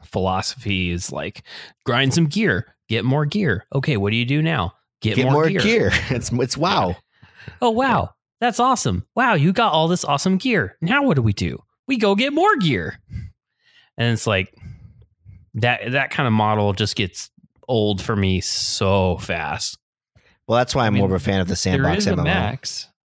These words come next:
Speaker 3: You, you can only get up to a certain higher, high amount of gear.
Speaker 1: That's, that's
Speaker 3: And
Speaker 1: true.
Speaker 3: then,
Speaker 1: And then,
Speaker 3: and then
Speaker 1: when
Speaker 3: you
Speaker 1: I
Speaker 3: do the
Speaker 1: get to the
Speaker 3: raid.
Speaker 1: max, you know what they do?
Speaker 3: They do, you do the raid.
Speaker 1: They, they release an expansion that increases the max.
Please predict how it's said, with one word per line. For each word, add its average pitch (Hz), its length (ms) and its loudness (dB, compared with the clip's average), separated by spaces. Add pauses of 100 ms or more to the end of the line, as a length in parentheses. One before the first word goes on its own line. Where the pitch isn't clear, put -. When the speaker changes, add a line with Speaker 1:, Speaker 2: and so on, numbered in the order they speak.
(360)
Speaker 3:
You, 123 220 2
you 117 240 2
can 123 200 0
only 156 260 0
get 131 320 -2
up 127 240 -4
to 110 200 0
a 95 40 0
certain 104 320 -2
higher, 104 520 -2 (300)
high 110 180 -2
amount 104 360 0
of 90 80 -4
gear. 113 240 -2
Speaker 1:
That's, - 260 -8 (140)
that's 110 280 -2
Speaker 3:
And 117 80 2
Speaker 1:
true. 185 200 2
Speaker 3:
then, 101 60 2
Speaker 1:
And 110 100 2
then, 117 160 0
Speaker 3:
and 110 180 -4
then 87 80 -6
Speaker 1:
when 120 120 2
Speaker 3:
you - 20 2
Speaker 1:
I 110 60 2
Speaker 3:
do 120 80 0
the - 20 2
Speaker 1:
get 135 60 0
to 175 100 0
the 107 40 2
Speaker 3:
raid. 104 60 4
Speaker 1:
max, 110 360 0
you 117 60 2
know 104 100 2
what 107 100 -2
they 107 100 0
do? 113 300 0 (540)
Speaker 3:
They 110 100 -2
do, 107 140 -2
you 110 240 -4
do 113 140 -2
the 104 100 0
raid. - 300 -4 (360)
Speaker 1:
They, - 280 -2 (140)
they 104 80 -2
release 104 400 0
an 104 80 0
expansion 92 720 0
that 90 220 0
increases 104 580 0
the 107 80 -2
max. 107 580 -2